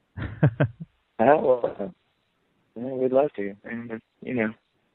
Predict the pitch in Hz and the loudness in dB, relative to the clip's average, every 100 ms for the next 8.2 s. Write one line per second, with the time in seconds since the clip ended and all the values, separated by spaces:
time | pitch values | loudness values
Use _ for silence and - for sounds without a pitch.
0 | _ - 117 113 110 123 117 117 117 117 | _ 4 4 4 2 4 4 2 0 0
1 | 110 101 104 - 110 101 - 95 _ 113 | 0 -4 -10 -14 -10 -10 -12 -20 _ -20
2 | 113 _ - 107 107 107 110 - - - | -20 _ -4 2 4 4 2 -8 -20 4
3 | 147 170 143 117 90 90 87 98 104 110 | 10 10 10 4 -2 -4 0 0 0 -2
4 | 110 104 104 117 113 95 95 104 95 95 | -2 -2 -4 -4 -2 -2 -4 -8 -4 -4
5 | 95 _ _ - 90 90 90 - _ _ | -6 _ _ -12 -8 -8 -10 -14 _ _
6 | _ _ _ 131 110 120 147 151 151 139 | _ _ _ 2 6 8 8 8 6 6
7 | 139 139 131 120 120 113 110 120 113 107 | 6 4 4 4 6 6 4 0 2 4
8 | 107 92 | 4 2